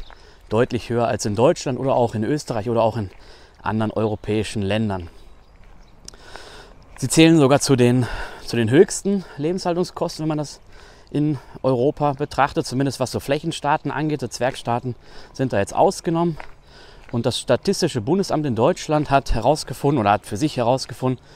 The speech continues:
dass die Lebenshaltungskosten hier in der Schweiz einundfünfzig Prozent höher sind als in Deutschland.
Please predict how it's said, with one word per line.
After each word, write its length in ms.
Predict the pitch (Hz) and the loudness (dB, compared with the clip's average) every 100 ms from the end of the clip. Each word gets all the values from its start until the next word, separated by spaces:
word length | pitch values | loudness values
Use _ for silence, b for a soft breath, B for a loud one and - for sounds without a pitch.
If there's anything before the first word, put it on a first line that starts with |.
| B B | B B
dass 160 | - 113 | -6 -4
die 60 | |
Lebenshaltungskosten 1000 | 107 131 127 113 113 110 - 113 117 120 | 0 0 0 -2 -4 -4 -4 -4 -4 -4
hier 140 | 98 117 | -4 -2
in 40 | |
der 80 | 113 | -4
Schweiz 360 | - 107 107 | -2 -4 -4
einundfünfzig 680 | 107 113 120 - 120 - - | -6 -6 -4 -4 -6 -6 -6
Prozent 460 | 117 - 117 113 - - B B B - | -6 -4 -4 -4 -8 -18 B B B -10
höher 260 | 107 107 107 | -2 0 0
sind 340 | 95 104 - | -2 -4 -2
als 200 | 98 95 | -4 -2
in 140 | 107 101 | -4 0
Deutschland. 640 | 104 107 - 95 90 | 0 0 -4 -10 -10